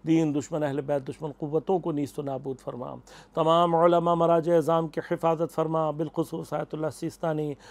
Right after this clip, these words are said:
رہبر معظم انقلاب، انقلاب اسلامی کی حفاظت فرما۔ حزب اللہ، حزب اللہ کی رہبریت، انصار اللہ، انصار اللہ کی رہبریت، حشد الشعبی اور اس کی رہبریت کی حفاظت فرما۔ بار الہ، آج کی شب میں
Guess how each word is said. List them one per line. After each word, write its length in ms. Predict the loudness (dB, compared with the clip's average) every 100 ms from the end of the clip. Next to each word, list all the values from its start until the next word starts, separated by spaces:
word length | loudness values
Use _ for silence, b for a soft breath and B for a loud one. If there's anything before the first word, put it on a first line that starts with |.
| B -2
رہبر 360 | 0 0 -2
معظم 380 | 0 -2 -2 -2
انقلاب، 440 | -4 -2 0 0 -2
انقلاب 340 | -4 -4 -4
اسلامی 420 | -6 -8 -6 -6 -8
کی 200 | -10 -10
حفاظت 420 | -8 -8 -8 -10
فرما۔ 340 | -10 -10 -10 -14 B B -6
حزب 180 | 0 4
اللہ، 140 | 4
حزب 160 | 2 0
اللہ 140 | -2 -2
کی 80 | -2
رہبریت، 600 | -4 -4 -4 -4 -4 -6
انصار 260 | -8 -6 -4
اللہ، 160 | -6
انصار 280 | -6 -6 -8
اللہ 160 | -6 -8 -8
کی 80 |
رہبریت، 460 | -10 -10 -10 -10 -10 -14 B B B
حشد 220 | 0 2
الشعبی 360 | 0 4 4 4
اور 80 | 0
اس 100 | 0
کی 120 | 0
رہبریت 460 | 0 0 -2 -4
کی 80 | -6 -8
حفاظت 440 | -4 -4 -4 -6 -8
فرما۔ 360 | -10 -10 -12 -14 -18 B B 4
بار 180 | 6
الہ، 320 | 6 6 6 6
آج 380 | 6 6 4 -2
کی 100 | -6
شب 280 | -2 -2
میں 280 | 0 0 0